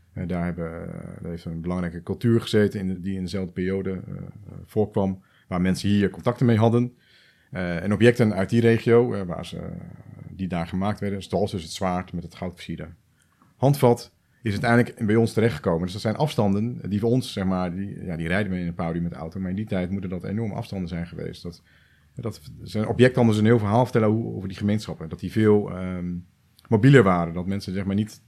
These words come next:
hier geboren werden en hier boerden en, en vervolgens weer kwamen te overlijden. Maar waren onderdeel van grote netwerken,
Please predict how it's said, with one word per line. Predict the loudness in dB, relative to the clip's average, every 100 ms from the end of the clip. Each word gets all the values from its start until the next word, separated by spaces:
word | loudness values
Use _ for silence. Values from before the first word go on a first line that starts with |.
| -10
hier | 0 0
geboren | 2 6 6 8
werden | 6 4 2
en |
hier | 0 0 -2 -6 -6
boerden | 0 4 4 2
en, | -2
en | -6
vervolgens | -8 -12 -12 -10 -10 -8
weer | -6
kwamen | -4 -4
te | -4
overlijden. | -4 -2 -2 -4
Maar | -6 -8 -20 -20 -20 -20 -6
waren | -2 0
onderdeel | 4 6 8
van | 6 6
grote | 6 6
netwerken, | 6 2 2 0 -2 -6